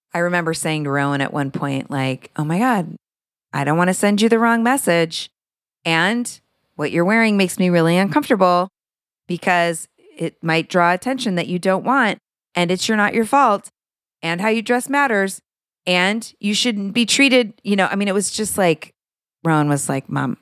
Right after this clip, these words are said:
what are you trying to say here? Like, spit it out." And honestly, it was really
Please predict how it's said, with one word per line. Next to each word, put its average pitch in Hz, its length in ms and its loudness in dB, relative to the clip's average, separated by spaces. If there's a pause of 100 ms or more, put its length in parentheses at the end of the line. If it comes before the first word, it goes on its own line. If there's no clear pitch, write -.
what 147 200 -2
are 147 40 0
you 147 140 0
trying 139 360 -2
to 139 60 -6
say 127 220 -2
here? - 300 -8 (480)
Like, - 180 -6
spit - 300 0
it 131 120 0
out." - 460 -2 (640)
And 170 220 0
honestly, 170 760 2
it 165 100 0
was 160 240 0
really 151 640 2